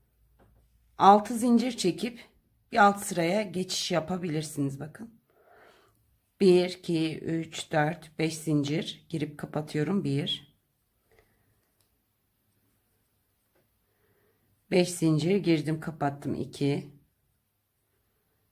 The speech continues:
Beş zincir girdim, kapattım. Üç. Altı zincir çekiyorum. Bir alt sıradaki tepeye ulaşıyorum. Oraya da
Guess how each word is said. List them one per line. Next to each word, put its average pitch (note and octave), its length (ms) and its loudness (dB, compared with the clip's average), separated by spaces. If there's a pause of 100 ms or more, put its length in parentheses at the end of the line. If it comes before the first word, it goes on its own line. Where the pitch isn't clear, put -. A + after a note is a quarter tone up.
(280)
Beş F3 240 4
zincir D#3 480 0
girdim, D3+ 320 -2
kapattım. D3 560 -4
Üç. - 400 -6 (1900)
Altı G3 360 6
zincir F3+ 360 2
çekiyorum. E3 760 -4
Bir F#3+ 60 -2
alt D#3+ 240 -2
sıradaki D3 720 -6 (680)
tepeye E3+ 400 2
ulaşıyorum. E3 760 0
Oraya E3+ 380 4
da F#3+ 320 -4